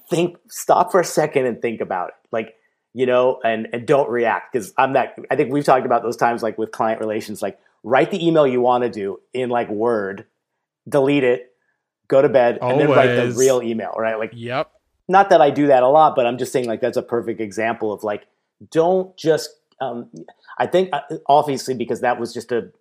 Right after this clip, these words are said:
Speaker 1: a condition that we, I think we were all feeling over the first few months of last year, was you're watching these things and you're, you're go, "Oh, this guy said this, this one, someone's sitting here." And then you're
Speaker 2: Yeah.
Speaker 1: just, and you're like, everything, like, if you just look at your, your,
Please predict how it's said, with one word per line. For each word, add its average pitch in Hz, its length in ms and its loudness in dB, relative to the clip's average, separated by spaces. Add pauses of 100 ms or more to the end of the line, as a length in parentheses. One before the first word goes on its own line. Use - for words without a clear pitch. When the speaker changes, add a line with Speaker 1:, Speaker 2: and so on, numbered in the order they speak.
Speaker 1:
a - 40 -12
condition 120 420 -6
that 110 120 -6
we, 110 200 -8
I 107 40 -6
think 113 120 -8
we 107 100 -4
were 104 140 -8
all 127 180 0
feeling 107 540 -8
over 110 160 -4
the 107 80 -6
first - 260 -8
few 117 100 -6
months 117 300 -8
of 104 80 -10
last 95 280 -6
year, 101 220 -8
was 101 240 -10 (380)
you're 120 120 -2
watching 123 400 0
these 107 180 -10
things 101 300 -12
and 101 100 -12
you're, 101 200 -8 (180)
you're 120 160 0
go, 131 180 2
"Oh, 165 240 -2
this 156 160 0
guy 151 100 2
said 139 200 -6
this, 175 160 -2
this 147 220 -2
one, 123 140 -4
someone's 135 280 -6
sitting 143 180 -8
here." 156 240 0
And 101 140 -6
then 113 160 -6
you're 113 160 -4
Speaker 2:
Yeah. 113 60 -6
Speaker 1:
just, 95 120 -10 (340)
and 127 80 -6
you're 135 80 -4
like, 131 180 -4
everything, 170 420 0
like, 135 220 -2
if 120 140 -8
you 127 60 -8
just 135 140 -2
look 131 140 -4
at 135 80 -8
your, 120 280 -2
your, 117 340 -4